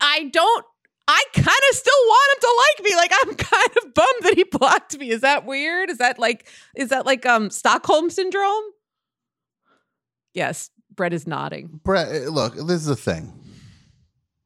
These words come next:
Speaker 2: We realized about two weeks ago that we were both blocked by Alec Baldwin.
Speaker 1: <laughs> And this was around the time of the Hila-, I guess it was, like, a day or two after the Hilaria Baldwin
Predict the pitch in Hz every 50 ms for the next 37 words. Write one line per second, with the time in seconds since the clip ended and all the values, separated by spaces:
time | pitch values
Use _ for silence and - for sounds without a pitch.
0 | _ _ _ _ _ _ _ _ - 160 180 202 196 196 190 165 156 151 147 139
1 | 131 131 123 117 117 113 110 110 107 - - - - - - - - _ _ _
2 | _ _ _ _ - 120 110 - - - 135 127 113 113 104 92 - - 92 78
3 | 82 85 82 80 78 78 - - _ _ _ _ _ _ _ _ _ _ _ _
4 | _ _ _ _ _ _ _ _ - 117 110 113 113 107 98 90 113 104 104 -
5 | - - 107 98 92 90 - - - 87 87 82 80 82 82 80 - _ - 76
6 | 73 76 76 65 69 65 60 - - - - - - - - - - - - -
7 | 466 466 453 539 539 - 494 508 523 494 427 349 - - 311 339 285 254 294 294
8 | 339 370 370 392 359 330 359 - - - 285 294 285 277 285 269 254 247 254 254
9 | 233 226 _ _ _ _ _ - 262 262 277 269 262 254 247 - 302 - 440 -
10 | - 427 403 311 285 262 - 214 185 151 196 180 214 247 240 262 - - 254 220
11 | 196 214 233 - - 220 185 180 180 190 196 180 185 196 220 233 226 220 208 208
12 | 208 180 - 196 196 196 202 196 180 185 196 196 196 196 196 196 196 196